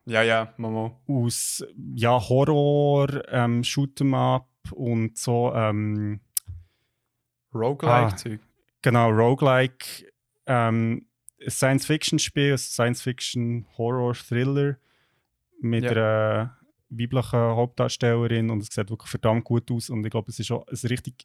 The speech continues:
Speaker 2: schwieriges, herausforderndes, aber auch tolles Spiel und ich habe gerade ein bisschen Bock bekommen.
Speaker 1: Ja, viel Spaß ohne P S fünf. <laughs>
Speaker 2: Ja, ich muss ein bisschen bei dir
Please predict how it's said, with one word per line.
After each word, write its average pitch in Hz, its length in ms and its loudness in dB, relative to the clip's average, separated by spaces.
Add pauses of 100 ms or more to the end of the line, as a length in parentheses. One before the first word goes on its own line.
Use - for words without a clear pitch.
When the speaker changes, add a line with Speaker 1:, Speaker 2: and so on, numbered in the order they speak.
(200)
Speaker 2:
schwieriges, 139 880 -2
herausforderndes, 131 760 0
aber 117 180 -4
auch 110 80 -6
tolles 107 280 -4
Spiel 101 300 -4
und 101 380 -6
ich 117 120 -4
habe 104 120 -2
gerade 107 120 -8
ein - 120 -18
bisschen 107 140 -4
Bock - 280 -6
bekommen. 104 300 -8 (1500)
Speaker 1:
Ja, 120 460 4 (280)
viel 127 240 -4
Spaß 127 400 2
ohne 131 280 0
P 131 160 -2
S 135 240 0
fünf. 127 320 -6
<laughs> - 60 -18 (540)
Speaker 2:
Ja, 104 160 2
ich 107 80 -2
muss 98 160 -2
ein - 60 -16
bisschen 107 220 -6
bei 104 100 -10
dir 101 180 -4